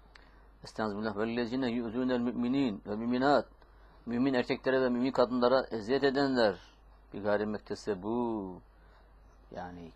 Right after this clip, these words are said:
kesbetmediği şey ile, yapmadığı şeyle, yaptığının gayrısıyla yani, yapmadığı bir şeyle mümin erkek ve kadınlara eziyet edenler, kınayanlar, kötü konuşanlar var ya,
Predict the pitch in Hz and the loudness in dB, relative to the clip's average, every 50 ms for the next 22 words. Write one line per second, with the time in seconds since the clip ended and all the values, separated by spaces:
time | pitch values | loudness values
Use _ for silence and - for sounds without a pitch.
0 | - - - - - 120 120 - - - 208 - 113 107 104 98 90 92 95 90 | -20 -20 -18 -2 -2 -2 -2 0 -4 -4 -4 -2 -8 -6 -6 -6 -8 -8 -10 -10
1 | - - - - 107 101 101 107 - - - - 101 95 98 110 123 - - - | -10 -14 -10 -8 -6 -6 -6 -6 -10 -12 -14 -14 -14 -8 -6 -6 -6 -8 -10 -20
2 | - - - - _ - - - 127 135 135 131 117 110 95 101 92 - - - | -20 -20 -20 -20 _ -20 -8 2 2 2 4 4 0 0 0 -4 -12 -12 -12 -12
3 | 90 90 101 110 120 - - - - - - - - - - - - - - - | -12 -10 -8 -10 -10 -10 -14 -20 -20 -20 -20 -20 -20 -20 -20 -20 -20 -20 -20 -20
4 | - - - - 113 110 - - 123 123 127 113 113 117 117 113 110 - - 104 | -20 -14 -4 -4 -4 -4 -2 -2 0 2 2 6 6 6 6 6 4 0 -2 -8
5 | 92 87 85 85 92 104 107 113 131 139 131 113 - 104 92 - - 92 98 113 | -8 -8 -8 -8 -8 -6 -2 -2 -2 0 -2 -2 -2 -4 -6 -6 -8 -6 -4 -6
6 | 131 156 165 - - - - 139 131 123 110 104 104 120 - - 110 107 - 135 | -6 -6 -10 -18 -14 -6 -4 -2 -2 -2 -2 -2 -6 -6 -6 -6 -8 0 0 0
7 | 127 120 107 113 143 165 - - - - - - - - - - - - 117 117 | 2 2 0 0 0 -2 -6 -14 -20 -20 -20 -20 -20 -20 -20 -20 -10 -6 -6 -2
8 | 113 147 135 131 113 104 98 92 85 85 - - - - - - - - - - | 0 2 2 2 2 2 -2 -4 -6 -8 -10 -14 -20 -20 -20 -20 -20 -20 -20 -20
9 | - - - - - - - - - - - - - - - 127 120 113 107 101 | -20 -20 -20 -20 -20 -20 -20 -20 -20 -20 -20 -20 -14 -4 0 0 2 2 2 0
10 | 95 92 87 87 90 87 - - - - - - - - - - - - - - | -2 -4 -6 -6 -6 -8 -10 -20 -20 -20 -20 -20 -20 -20 -20 -20 -20 -20 -20 -12
11 | - - 127 127 - 120 110 101 - 95 92 90 92 95 - - - - - - | -10 -8 -8 -4 -2 -2 -2 -2 -6 -8 -8 -6 -8 -8 -8 -10 -18 -20 -20 -20
12 | - - - - - - - - - 110 135 156 139 113 | -20 -20 -20 -20 -20 -20 -20 -8 -2 -2 0 2 0 0